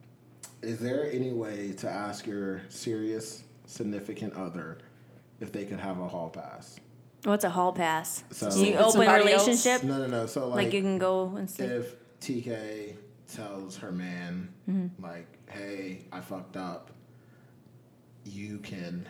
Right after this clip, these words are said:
Speaker 1: have a hall pass to, you know.
Speaker 2: Fuck up too?
Speaker 1: Yeah.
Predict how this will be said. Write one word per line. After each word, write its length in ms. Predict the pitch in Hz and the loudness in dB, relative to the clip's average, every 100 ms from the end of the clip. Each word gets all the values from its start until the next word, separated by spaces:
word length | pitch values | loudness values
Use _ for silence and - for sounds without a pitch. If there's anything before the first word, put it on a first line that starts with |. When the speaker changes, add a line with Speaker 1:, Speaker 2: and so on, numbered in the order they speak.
| - | -10
Speaker 1:
have 160 | 90 | -8
a 40 | 90 | -8
hall 220 | 90 90 | -6 -8
pass 480 | 92 87 85 87 - | -8 -8 -8 -10 -14
to, 140 | - 92 87 85 - | -12 -10 -10 -12 -12
you 100 | 107 | -8
know. 160 | 85 82 - - 302 - - - | -8 -10 -16 -14 -12 -12 -10 0
Speaker 2:
Fuck 260 | 190 185 | 2 4
up 160 | 175 170 | 2 2
too? 200 | 185 208 - - | 2 2 -4 -14
Speaker 1:
Yeah. 180 | 98 | -12